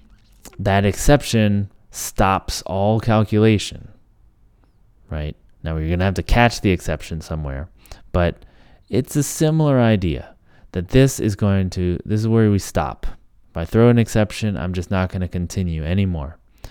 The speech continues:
Um, there's also this idea in a system, like a message passing system, where, like, let's say you have a, a worker thread doing work for you, and you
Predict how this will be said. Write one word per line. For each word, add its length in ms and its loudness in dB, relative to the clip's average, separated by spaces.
Um, 500 2
there's 360 2
also 320 4
this 200 0
idea 600 0
in 480 -2
a 80 -8
system, 600 -2
like 160 -2
a 60 -2
message 440 -2
passing 420 0
system, 560 -2
where, 440 2
like, 280 -4
let's 180 2
say 100 0
you 120 2
have 200 0
a, 300 0
a 100 -2
worker 500 2
thread 480 2
doing 340 2
work 260 2
for 180 -4
you, 340 -4
and 580 0
you 880 2